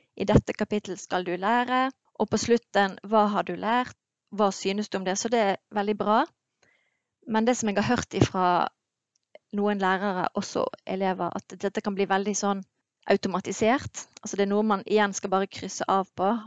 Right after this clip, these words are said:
Har du lært det bra, middels bra? Så at det ikke blir noe man gjør som en sånn rutine der man igjen glemmer å faktisk tenke over hvorfor lærer jeg dette, og hva skal jeg bruke det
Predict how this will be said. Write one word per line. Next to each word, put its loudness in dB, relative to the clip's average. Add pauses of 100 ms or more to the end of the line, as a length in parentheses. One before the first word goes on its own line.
Har -4
du -2
lært -4
det -8
bra, 4
middels -2
bra? 0 (580)
Så 6
at -2 (320)
det -2
ikke -2
blir 0
noe 0
man -2
gjør 2
som -8
en -12
sånn -6
rutine -6
der 0
man -8 (580)
igjen 2
glemmer 0
å -2
faktisk -6
tenke -6
over 0
hvorfor -4
lærer -2
jeg -2
dette, -6 (180)
og -2 (560)
hva 4
skal -2
jeg -4
bruke 4
det 2